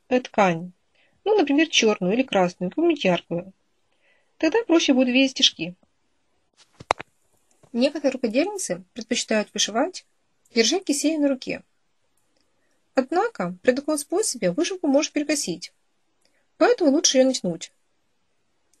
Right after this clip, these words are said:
Это можно сделать двумя способами. С помощью скоб,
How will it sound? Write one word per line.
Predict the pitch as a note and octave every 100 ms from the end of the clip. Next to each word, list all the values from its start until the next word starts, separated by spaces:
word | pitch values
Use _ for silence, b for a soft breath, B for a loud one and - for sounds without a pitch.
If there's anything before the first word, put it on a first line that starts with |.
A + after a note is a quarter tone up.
| _ _ _ _
Это | G#4 G#4+
можно | G4+ F4
сделать | D4 E4 D#4
двумя | C4 D4
способами. | - C4+ G3+ E3 D#3+ F#3 - _ _ - _ _ _
С | -
помощью | - D4 C#4+ C#4+
скоб, | - B3+ B3